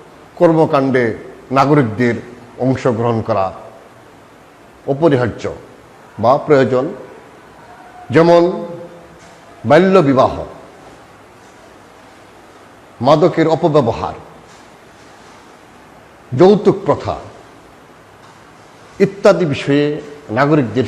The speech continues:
সচেতন হতে হবে এবং এগুলি রোধ করতে, অর্থাৎ উন্নয়নমূলক কর্মকাণ্ডে নাগরিকগণ কার্যকরী একটা ভূমিকা পালন করতে পারে।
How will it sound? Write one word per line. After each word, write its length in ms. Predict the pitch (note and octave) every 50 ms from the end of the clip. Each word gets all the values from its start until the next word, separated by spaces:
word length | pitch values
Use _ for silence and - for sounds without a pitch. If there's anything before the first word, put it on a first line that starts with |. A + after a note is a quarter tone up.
| -
সচেতন 320 | - D#3 - D#3+ D#3 E3 C3+
হতে 220 | A#2 A#2 A#2 D3
হবে 340 | C#3 C#3+ C3 C#3 C#3+ D3+ D#3 - - - - - - - - - - - - - -
এবং 200 | A#2 A2+ C3+ D3+
এগুলি 320 | F3 D#3+ E3+ F3+ F3+ D#3
রোধ 220 | D3+ F3 - - -
করতে, 500 | - E3+ - - - E3+ D#3+ D3+ C#3+ C#3+ D3+ - - - - - - - - - - - - - - -
অর্থাৎ 280 | B2+ A#2+ - D3 B2+
উন্নয়নমূলক 480 | F3+ F3+ F3+ F3 F#3+ F3+ E3+ E3 D#3+ D3 -
কর্মকাণ্ডে 680 | E3 E3 D#3 D#3 D3+ B2+ C#3 C3+ C3 A#2+ B2+ B2 A#2 G#2+ - - - - - - - -
নাগরিকগণ 840 | A#2 A#2 B2 D3 D3 D#3 D#3 D3+ B2 A2 G#2+ C3 C3 C3 B2 A#2+ A2 G2+ - - - - - - - - - - - - - - - - - - - - - -
কার্যকরী 480 | E3+ F3 D3+ C#3+ F3 F3 C3+ C#3+ C3+
একটা 180 | A#2+ - - C3
ভূমিকা 420 | G#2+ F2 C3+ C3 C3 B2+ B2 A2+
পালন 340 | G#2+ A#2 B2+ C3+ C3+ C3 A#2
করতে 260 | G#2+ A#2 A2+ - B2
পারে। 280 | G2+ G#2+ G#2+ A2 B2